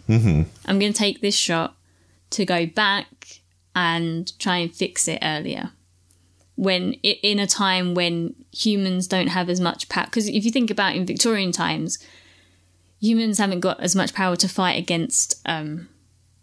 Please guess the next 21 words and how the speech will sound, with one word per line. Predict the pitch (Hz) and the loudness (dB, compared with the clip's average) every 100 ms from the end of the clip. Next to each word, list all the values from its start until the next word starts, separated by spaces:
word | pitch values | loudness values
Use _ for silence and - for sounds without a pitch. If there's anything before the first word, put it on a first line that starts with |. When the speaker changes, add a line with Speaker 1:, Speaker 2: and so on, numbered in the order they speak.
| _ | _
Speaker 2:
to | - | -6
fight | 185 170 | -2 0
against | 208 302 - | 0 0 0
stuff, | 147 - - - - | -2 -6 -8 -18 -4
right? | 170 190 - _ _ _ _ _ | 0 0 -2 _ _ _ _ _
Like, | 208 202 185 - - _ _ - | 0 0 0 -6 -18 _ _ -2
in | 214 | 0
the | |
future | 196 254 254 202 | 2 0 0 -2
that | 185 | -2
they | 180 175 | 0 0
were | 175 196 | 2 2
in, | 175 170 - _ - | 2 -2 -4 _ -6
you | 196 | -2
know, | 180 | 0
you're | 165 170 208 | 0 -2 -2
talking, | 180 208 196 190 | 0 0 0 0
like, | 170 | 2
nuclear | 190 196 - 190 | 2 0 0 0
warfare, | 180 175 175 185 175 175 170 - _ _ _ _ - - | 2 0 0 0 2 2 -2 -8 _ _ _ _ -20 -10
whatever | 214 202 196 185 202 185 190 190 190 | -6 -2 0 2 2 0 0 0 -4